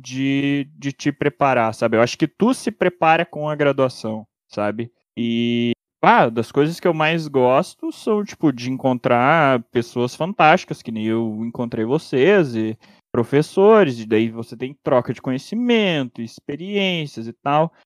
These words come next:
Isso, isso é muito legal, e o que eu mais odeio na graduação é, também são as pessoas da, que também fazem a graduação e que não são fantásticos.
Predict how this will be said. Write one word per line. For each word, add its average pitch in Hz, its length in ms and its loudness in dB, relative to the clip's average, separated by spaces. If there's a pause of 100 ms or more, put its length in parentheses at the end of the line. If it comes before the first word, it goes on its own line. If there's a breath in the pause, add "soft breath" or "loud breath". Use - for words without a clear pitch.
(100)
Isso, 160 320 4
isso 208 260 2
é 214 40 0
muito 170 240 -6
legal, 139 380 0
e 185 40 0
o - 40 -4
que - 100 -4
eu 190 40 2
mais 180 320 -2
odeio 175 500 2
na 180 140 -4
graduação 165 800 -4
é, 247 220 -10
também 277 340 -6
são 170 720 -6 (120)
as - 80 -20
pessoas 214 960 4
da, 113 520 -2 (280)
que 123 60 -14
também 135 300 -2
fazem 143 340 2
a 139 40 -2
graduação 131 680 -2
e 156 40 -6
que 180 100 -6
não 175 120 -8
são 175 200 -6
fantásticos. 165 760 -8